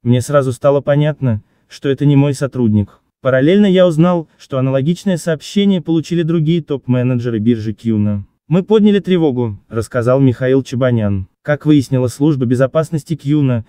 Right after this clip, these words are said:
по ссылке запускается вредоносный скрипт, разработанный специально под компьютеры Mac.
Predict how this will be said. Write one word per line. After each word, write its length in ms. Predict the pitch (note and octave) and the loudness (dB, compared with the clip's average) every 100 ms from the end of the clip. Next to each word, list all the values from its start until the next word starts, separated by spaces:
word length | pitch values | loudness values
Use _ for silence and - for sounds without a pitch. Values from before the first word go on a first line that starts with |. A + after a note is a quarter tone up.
| _ - | _ -6
по 120 | C3 | -6
ссылке 360 | - A3+ F#3+ | -2 -2 -2
запускается 580 | C3+ B2 A#2+ D3 C#3 - | -6 -6 -8 -4 -4 -4
вредоносный 580 | A#2+ B2 B2+ D#3 E3+ F#3+ | -4 -2 -2 -2 -2 -4
скрипт, 480 | - D3+ D3+ - _ _ _ | -4 -4 -4 -4 _ _ _
разработанный 720 | A#2+ A#2 C3 C3+ F3+ D#3+ C#3+ | -6 -2 -2 -2 -2 -2 -2
специально 600 | - C3 - C#3 E3+ E3 | -4 -10 -4 -2 0 -2
под 140 | C3+ | -6
компьютеры 560 | - A#2+ G#2+ B2+ C#3 C#3+ | -6 -4 -2 -4 -4 -2
Mac. 240 | B2+ G#2+ | 0 -2